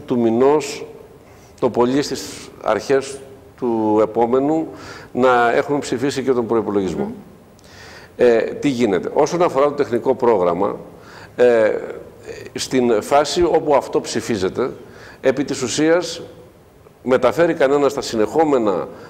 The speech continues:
Speaker 1: έργα από τα προηγούμενα χρόνια. Εκεί λοιπόν μέσα μπαίνουν τα μεγάλα έργα τα οποία ήδη έχουν ενταχθεί και βρίσκονται σε μια εξέλιξη.
Speaker 2: Εσείς έχετε και την πολυτέλεια αυτή, γιατί
Speaker 1: Ακριβώς.
Speaker 2: συνεχίζεται η
Speaker 1: Ε,
Speaker 2: θητεία
Speaker 1: είμαστε
Speaker 2: σας.
Speaker 1: μια δημοτική
Speaker 2: Μμμ.
Speaker 1: αρχή η οποία συνεχίζει.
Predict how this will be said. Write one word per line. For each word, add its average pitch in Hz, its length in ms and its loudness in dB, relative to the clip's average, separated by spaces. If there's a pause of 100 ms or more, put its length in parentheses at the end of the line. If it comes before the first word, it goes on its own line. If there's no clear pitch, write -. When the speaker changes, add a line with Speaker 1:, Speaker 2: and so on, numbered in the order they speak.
(140)
Speaker 1:
έργα 113 540 4 (180)
από 113 220 0
τα 110 120 0
προηγούμενα 107 480 0
χρόνια. 107 440 0
Εκεί 165 280 -2
λοιπόν 139 340 0
μέσα 127 300 0
μπαίνουν 120 380 0
τα 110 100 0
μεγάλα 110 440 2
έργα 113 260 2
τα 107 80 0
οποία 120 200 2
ήδη 123 420 2
έχουν 117 220 0
ενταχθεί 98 360 -2
και 101 120 -2
βρίσκονται 107 300 -2
σε 90 100 -6
μια 95 140 0
εξέλιξη. 104 520 -2
Speaker 2:
Εσείς 370 100 -2
έχετε 311 240 -6
και 247 100 -6
την 247 120 -4
πολυτέλεια 254 380 -2
αυτή, 254 180 -6
γιατί 330 360 -6 (560)
Speaker 1:
Ακριβώς. 143 540 2
Speaker 2:
συνεχίζεται 175 320 2
η 165 40 4
Speaker 1:
Ε, - 20 4
Speaker 2:
θητεία 160 160 2
Speaker 1:
είμαστε 156 240 2
Speaker 2:
σας. 143 100 0
Speaker 1:
μια 147 320 4
δημοτική 127 400 0
Speaker 2:
Μμμ. 139 40 6
Speaker 1:
αρχή 127 220 0
η 135 60 4
οποία 120 260 2
συνεχίζει. 135 640 -2